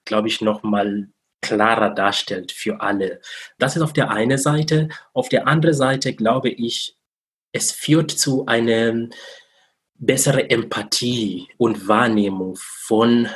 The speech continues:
unseren Mitbürger, Mitbürgerinnen auf dem afrikanischen Kontinent. Und ich sage das, weil, ähm, in meinen Bildungsveranstaltungen bis jetzt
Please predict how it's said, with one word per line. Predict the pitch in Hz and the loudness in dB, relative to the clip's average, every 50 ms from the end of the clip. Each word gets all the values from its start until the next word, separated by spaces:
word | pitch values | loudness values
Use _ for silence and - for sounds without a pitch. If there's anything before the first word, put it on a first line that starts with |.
| - - _ _ _ | -12 -16 _ _ _
unseren | 127 117 110 107 110 104 101 104 101 101 101 98 101 101 101 101 101 101 104 104 - _ _ _ _ _ _ _ _ _ | 0 0 2 2 2 2 2 2 0 0 -2 -2 -2 -2 -2 -4 -4 -6 -8 -10 -12 _ _ _ _ _ _ _ _ _
Mitbürger, | 117 110 110 123 123 - - 107 113 113 107 113 107 104 | -2 0 2 0 0 -2 -2 0 0 2 4 4 4 4
Mitbürgerinnen | 107 107 107 - 113 107 107 107 - 104 107 107 107 104 104 104 107 | 4 2 0 0 -2 0 0 0 0 2 2 4 4 4 4 2 0
auf | 104 95 - - | -4 -6 -6 -4
dem | - 101 101 101 101 98 98 90 - | -4 -4 -4 -4 -6 -6 -8 -10 -10
afrikanischen | - 101 - - 104 - 104 101 104 104 104 - 101 95 - | -12 -10 -10 -12 -10 -6 -6 -6 -6 -6 -8 -8 -8 -12 -12
Kontinent. | - - 101 104 - - - 90 - - - - - - - - - - - - _ | -10 -10 -8 -8 -8 -12 -12 -14 -16 -16 -16 -18 -20 -20 -20 -20 -20 -20 -20 -12 _
Und | - 123 113 | -2 -2 0
ich | - | 2
sage | - 147 160 160 156 | 2 4 4 4 2
das, | 151 143 135 - - 120 | 2 2 0 0 -2 -2
weil, | 117 117 120 120 123 123 120 123 - - - _ _ _ _ - | 0 2 2 2 2 0 -2 -6 -10 -20 -20 _ _ _ _ -2
ähm, | 123 117 110 117 120 117 | -2 0 0 0 -2 -4
in | 123 131 | -2 0
meinen | 139 147 156 156 147 | 2 4 4 4 6
Bildungsveranstaltungen | 147 147 147 151 151 151 - - - 123 147 143 143 139 131 - 120 117 113 110 107 | 4 4 4 4 2 2 0 -2 0 0 0 2 0 0 0 0 -2 -2 0 0 0
bis | 107 110 107 - - | -2 -2 -4 -4 -2
jetzt | 117 123 143 143 143 - - - - | -2 0 0 -2 -4 -8 -10 -12 -12